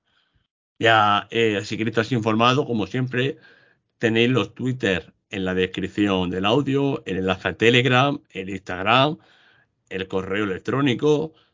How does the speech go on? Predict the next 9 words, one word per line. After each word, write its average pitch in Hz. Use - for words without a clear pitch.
eh, 92
y 95
nuestros 95
sitios 104
personales. 120
Como 95
ha 92
dicho 98
Javier, 110